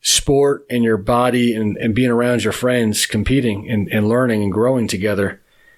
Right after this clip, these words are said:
those are the sorts of things that get people to come out and stay out, um, not the other things that really discourage and, and are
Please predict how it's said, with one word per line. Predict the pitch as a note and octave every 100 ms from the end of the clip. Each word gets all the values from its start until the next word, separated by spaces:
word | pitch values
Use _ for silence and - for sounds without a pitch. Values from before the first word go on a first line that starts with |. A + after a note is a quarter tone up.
| _ -
those | G#2 C#3 F#3 D#3+
are |
the | A#2
sorts | - C#3 A#2+
of | A2
things | - B2 A2+
that | G#2 G2
get | A2+
people | B2 A#2 G#2
to | G2
come | A#2+ A#2
out | A#2
and | F#2+ G2+
stay | - B2+ A#2
out, | F#2+ F#2+ - _ _ _ _ G#2
um, | G2 F#2+ F2 D#2+ -
not | A#2 A#2 B2 C3+
the | A#2+
other | A#2 A#2+ G#2
things | G2+ F2+ F2 - - _ _
that | G#2 G2 -
really | A#2 A#2+
discourage | G#2 A2 - B2+ A#2+ A#2+ G2+
and, | G2 G2
and | A2 G#2+
are | G2